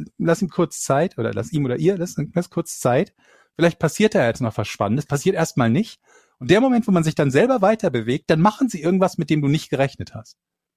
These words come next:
Wo du denkst halt, okay, hat gerade geblinkt, ne, will jetzt offensichtlich einparken. Dann kommt der Lenkeinschlag in die Gegenrichtung und so fünf Meter vorwärts,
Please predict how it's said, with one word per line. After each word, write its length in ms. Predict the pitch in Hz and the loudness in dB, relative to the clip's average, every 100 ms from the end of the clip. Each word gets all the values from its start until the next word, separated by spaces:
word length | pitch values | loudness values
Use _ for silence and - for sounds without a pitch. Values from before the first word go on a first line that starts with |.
| _ _ | _ _
Wo 160 | 123 | -4
du 100 | 135 | 0
denkst 280 | 127 143 - | 2 2 2
halt, 140 | 151 147 | -2 -2
okay, 280 | 127 139 | -4 -2
hat 140 | 135 - | -2 -2
gerade 220 | 113 110 | -4 -4
geblinkt, 440 | - 107 120 185 - | -6 -2 0 0 -2
ne, 120 | 139 | -2
will 80 | 117 | -4
jetzt 120 | 120 | -6
offensichtlich 460 | 123 123 120 - | -6 -6 -6 -6
einparken. 600 | 107 120 - 151 165 185 185 - - | -4 -4 -4 -6 -4 -6 -8 -14 -14
Dann 140 | - 180 | -2 -2
kommt 180 | 202 190 | 0 0
der 100 | 170 | 2
Lenkeinschlag 680 | 139 175 151 160 - 147 | 0 0 -2 -2 -2 -2
in 100 | 151 | -2
die 100 | 131 | -4
Gegenrichtung 600 | 120 135 190 196 202 - | 0 0 2 0 -2 -2
und 120 | 180 156 | -2 -2
so 100 | 160 | -2
fünf 300 | - 185 - | 0 0 0
Meter 240 | 165 151 | 0 0
vorwärts, 560 | - 127 92 87 - | 0 0 0 -8 -16